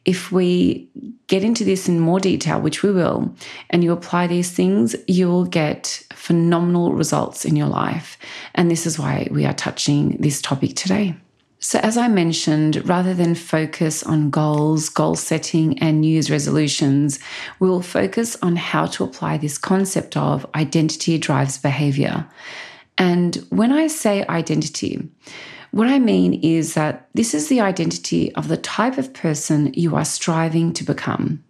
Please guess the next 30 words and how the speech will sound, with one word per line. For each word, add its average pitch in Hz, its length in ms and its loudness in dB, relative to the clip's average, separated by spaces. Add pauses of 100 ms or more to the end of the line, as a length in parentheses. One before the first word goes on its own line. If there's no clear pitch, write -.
or 160 100 2
be. - 400 -2 (720)
And 185 160 4
once 220 320 2
this 233 160 -2
identity 156 580 0
is - 220 -2
chosen, 202 840 0 (440)
to 190 100 -6
put 285 200 0
things 208 280 2
in 175 80 4
simple 151 420 -2
terms, 190 840 0
this 226 460 0
in 202 280 2
turn 165 640 0
drives 156 440 0
your 180 160 2
behavior 156 800 0 (100)
to - 120 -2
achieve 143 340 -2
your 143 120 2
goals. - 580 -2 (680)
Another 277 280 2
word 262 200 0
for 233 120 -4
behavior 202 840 0
are 247 60 0
habits, - 680 -6